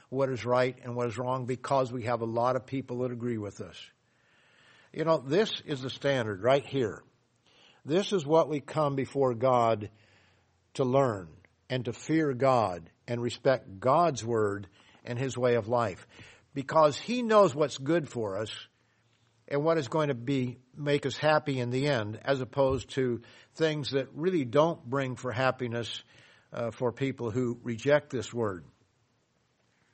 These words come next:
Do we realize that when we were baptized, that we were bought at a price?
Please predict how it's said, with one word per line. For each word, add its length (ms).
Do 120
we 140
realize 500
that 100
when 280
we 140
were 180
baptized, 880
that 240
we 160
were 180
bought 500
at 140
a 40
price? 640